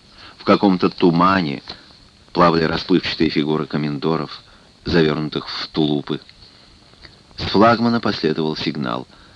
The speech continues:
возможной атаки японских миноносцев зарядить орудия. С кормового балкона громобоя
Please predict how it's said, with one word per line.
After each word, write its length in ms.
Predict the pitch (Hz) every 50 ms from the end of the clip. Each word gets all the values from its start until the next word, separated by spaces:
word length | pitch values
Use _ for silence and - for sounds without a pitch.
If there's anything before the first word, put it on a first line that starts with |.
| - - - - _ _ _ _ _ -
возможной 640 | - 82 98 95 101 107 117 123 113 120 117 113
атаки 480 | - - 107 95 - 95 90 - - 92
японских 580 | 85 85 - 78 78 76 76 - 73 71 -
миноносцев 640 | 78 76 73 73 67 67 69 67 - - - 69 69
зарядить 540 | 69 78 85 82 80 71 76 78 76 - - -
орудия. 480 | 82 80 69 67 65 - - 65 - - - _ _ _ - - - - - _ _ _ - _ _ - _ _ - - - - _ - - - - _ _ - - - - - _ _ -
С 120 | - -
кормового 560 | - 110 101 98 101 98 95 98 98 92 87
балкона 680 | 80 80 85 85 85 - - 101 98 92 87 85 82 80 -
громобоя 720 | - 78 85 82 82 78 76 71 71 98 104 90 65 -